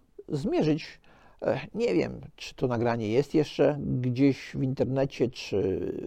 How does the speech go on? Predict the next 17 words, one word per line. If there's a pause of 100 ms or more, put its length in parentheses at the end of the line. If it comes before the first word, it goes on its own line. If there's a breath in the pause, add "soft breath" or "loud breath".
(140)
funkcjonuje. (320 soft breath)
W
dzisiejszej
dobie,
gdy
libertarianizm (580 soft breath)
zaczyna
się
pojawiać
w
polityce,
jak
w
Nowej
Zelandii
czy
Argentynie,